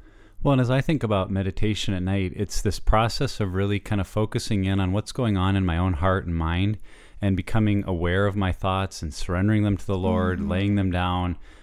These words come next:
Speaker 1: remembering He's in control. And, and that's one of the reasons I really encourage people not to have their phone in their bedroom if they can avoid it at all,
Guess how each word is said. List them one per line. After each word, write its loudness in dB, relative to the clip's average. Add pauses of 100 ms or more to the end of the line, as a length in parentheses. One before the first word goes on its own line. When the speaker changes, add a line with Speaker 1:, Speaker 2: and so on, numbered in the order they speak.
(140)
Speaker 1:
remembering 0
He's 2
in 2
control. 0
And, -4
and 0
that's 0
one 2
of 2
the 2
reasons 2
I -2
really 2
encourage -2
people 4 (200)
not 0
to 0
have 0
their 0
phone 0
in 0
their 0
bedroom -2
if -6
they 0
can -4
avoid -2
it -2
at -4
all, 2